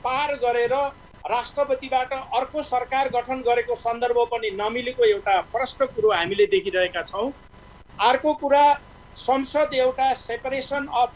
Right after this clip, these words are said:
पावर, organ of government र यो स्वतन्त्र निकायहरूको रूपमा हेर्दाखेरि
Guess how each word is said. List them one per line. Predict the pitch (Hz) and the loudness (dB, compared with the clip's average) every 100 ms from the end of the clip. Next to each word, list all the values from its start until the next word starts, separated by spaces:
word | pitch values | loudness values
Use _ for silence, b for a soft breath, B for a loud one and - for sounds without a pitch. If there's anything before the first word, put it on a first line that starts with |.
| - | 0
पावर, | 247 220 170 - - - - 214 | 4 6 6 0 -20 -20 -8 -2
organ | 254 247 294 294 | -2 0 -2 -2
of | 269 269 - - | -2 -2 -4 -2
government | 208 220 254 254 254 269 269 - - - - | 2 4 2 0 -4 -4 -10 -20 -20 -12 -2
र | 196 254 | 0 2
यो | 269 262 | -2 -4
स्वतन्त्र | 262 269 269 302 294 294 | -4 -6 -4 -4 -4 -4
निकायहरूको | 269 254 254 262 254 220 233 - 254 | -2 -4 0 2 2 2 0 -2 -4
रूपमा | 226 - 247 | -4 -6 -4
हेर्दाखेरि | 208 208 208 220 214 208 262 269 | -2 -4 -2 -4 -2 -4 -4 -6